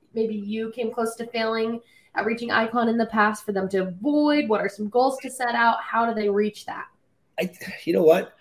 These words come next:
Speaker 2: I started, I started in January. I mean, mind you, I had a,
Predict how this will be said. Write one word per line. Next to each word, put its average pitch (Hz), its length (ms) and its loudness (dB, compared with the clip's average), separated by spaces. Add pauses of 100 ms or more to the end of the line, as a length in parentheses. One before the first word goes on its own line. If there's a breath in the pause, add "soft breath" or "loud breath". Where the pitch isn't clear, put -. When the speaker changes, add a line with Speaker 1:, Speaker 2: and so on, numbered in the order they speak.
(260 soft breath)
Speaker 2:
I 160 120 0
started, 180 680 2 (240)
I 170 60 -4
started 185 440 -2
in 156 180 0
January. 131 800 0
I 156 120 4
mean, 147 80 -2
mind 160 260 2
you, 147 160 6
I 135 80 4
had 139 240 -2
a, 120 220 -2